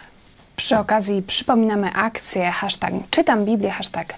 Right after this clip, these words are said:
reformacja. Tydzień temu obchodziliśmy święto, e, reformacji. Taki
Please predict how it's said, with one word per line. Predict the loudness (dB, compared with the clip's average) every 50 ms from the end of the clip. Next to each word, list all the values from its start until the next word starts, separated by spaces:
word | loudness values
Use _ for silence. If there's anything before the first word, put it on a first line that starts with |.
| -12 -6
reformacja. | -2 2 2 2 2 2 0 0 0 -2 -2 -2 -4 -6
Tydzień | -4 -6 -4 -2 -2 -2
temu | -2 -2 -2 -2
obchodziliśmy | -2 -4 -6 -4 -2 -2 -2 -2 -2 -4 -6
święto, | -4 0 2 2 2 2 0 -2 -4 -4 -6 -12 -16 -14 -12 -10 -12 -12 -12 -14 -4 0
e, | 2 2 2 2 2 0 0
reformacji. | 2 2 2 2 2 2 2 2 0 0 2 2 2 2
Taki | 2 0 0 2 0 0